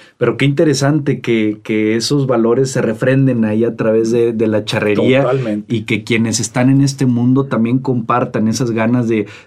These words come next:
Speaker 1: de, de potencializar estos valores. También una sociedad en la que cada vez, eh, digo, vemos que muchas veces, lamentablemente, el, los valores, la familia, la lealtad, la honra, el respeto, se, se van degradando poco a poco,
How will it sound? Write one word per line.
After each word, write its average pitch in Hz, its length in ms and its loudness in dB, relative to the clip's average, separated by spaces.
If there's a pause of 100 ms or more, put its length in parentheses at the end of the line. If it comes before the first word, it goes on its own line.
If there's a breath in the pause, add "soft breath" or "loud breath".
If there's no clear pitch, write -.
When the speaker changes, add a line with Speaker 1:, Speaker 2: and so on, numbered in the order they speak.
Speaker 1:
de, 110 340 0
de 110 120 -2
potencializar 110 640 -2
estos 135 240 0
valores. 127 320 0
También 135 240 2
una 170 120 0
sociedad 139 360 0
en 156 80 0
la 143 100 -2
que 123 140 -8
cada 156 240 -2
vez, 165 280 0 (340 loud breath)
eh, - 180 -6
digo, 135 240 2
vemos 143 400 2
que - 100 -6
muchas 135 380 2
veces, 143 260 2
lamentablemente, 131 720 0
el, 135 200 0
los 113 160 0
valores, 117 600 0
la 107 140 0
familia, 113 540 0
la 107 140 -4
lealtad, 107 720 0
la 101 400 -2
honra, 104 380 -2
el 98 60 -4
respeto, 113 680 -4
se, 104 340 0
se - 140 -6
van 117 180 0
degradando 110 640 0
poco 110 280 -4
a - 40 -6
poco, 117 460 -2